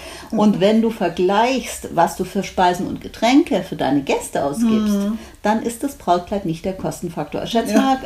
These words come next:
Speaker 1: mal, Heike, wie viel, ähm, statistisch gesehen,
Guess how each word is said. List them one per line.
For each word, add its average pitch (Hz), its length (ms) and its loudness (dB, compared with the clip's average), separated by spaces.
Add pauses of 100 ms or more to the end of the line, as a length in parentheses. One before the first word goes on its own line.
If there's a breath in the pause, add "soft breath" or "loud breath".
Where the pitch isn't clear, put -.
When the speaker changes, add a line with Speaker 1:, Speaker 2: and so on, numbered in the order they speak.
Speaker 1:
mal, 220 120 0
Heike, 233 380 2
wie 233 160 0
viel, 262 440 -2
ähm, 208 440 -2 (240)
statistisch 262 640 -4
gesehen, 214 520 0